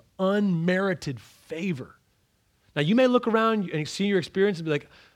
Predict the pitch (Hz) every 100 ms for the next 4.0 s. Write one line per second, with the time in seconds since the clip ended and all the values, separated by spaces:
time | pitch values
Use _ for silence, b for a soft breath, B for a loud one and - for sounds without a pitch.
0 | B 165 220 220 190 196 190 156 147 175
1 | 117 - - 151 143 143 - B B 170
2 | 202 170 190 190 160 160 165 175 165 139
3 | 135 147 156 143 113 139 220 202 147 107